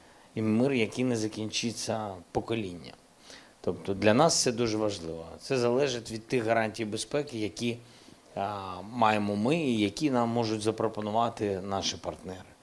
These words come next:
<clears throat> Знов-таки гарантії безпеки, в які віримо ми, українці. Для нас пріоритет — сильна наша армія, тому це червоні лінії щодо, а,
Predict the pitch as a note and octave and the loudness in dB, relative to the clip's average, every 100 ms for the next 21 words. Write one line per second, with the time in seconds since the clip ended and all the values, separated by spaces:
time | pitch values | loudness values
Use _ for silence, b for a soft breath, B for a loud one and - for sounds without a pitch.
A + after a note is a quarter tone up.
0 | B B B - F#3 F#3 D3+ G2+ F2 A#2 | B B B -6 -2 2 2 2 0 2
1 | D3 D3+ - B2+ G#2 - - G#2+ G#2+ C3+ | 2 2 2 2 2 -2 -10 -2 2 2
2 | E3 C3 A2+ A#2 - B2 A2+ A2+ A2+ B2 | 0 -2 -4 -4 -2 -2 -4 -8 -8 -4
3 | G#2+ G#2+ C3 A2 F#2+ B2 A#2 A2+ A2+ F#2+ | -2 -2 -2 -4 -4 -4 -4 -6 -8 -8
4 | G#2+ F#2+ - - - - - - G#2 G#2 | -8 -8 -8 -14 -20 -20 -16 -10 -2 0
5 | F#2+ F2+ - - - - B B B B | 0 -2 -14 -18 -18 -20 B B B B
6 | - A#2+ B2 E3 - C3 B2 A#2+ A#2+ B2 | 2 6 8 8 6 2 0 0 0 2
7 | G#2+ - - A#2+ G2+ F#2+ G2 F#2+ B2+ C#3+ | 2 0 0 0 0 -2 -2 -2 -2 -2
8 | E3 D#3 C#3+ C#3 C3 A2 - A#2 G#2 - | -4 -6 -10 -12 -16 -16 -10 -6 -6 -6
9 | F#2+ - A2 G2+ F#2+ F#2 F2+ G2+ A2 G2 | -8 -4 -4 -4 -4 -4 -6 -6 -8 -10
10 | F2+ E2+ - G2 F#2 E2+ B B B B | -10 -10 -10 -10 -10 -12 B B B B
11 | B A2 F#2+ F#2 | B -12 -10 -10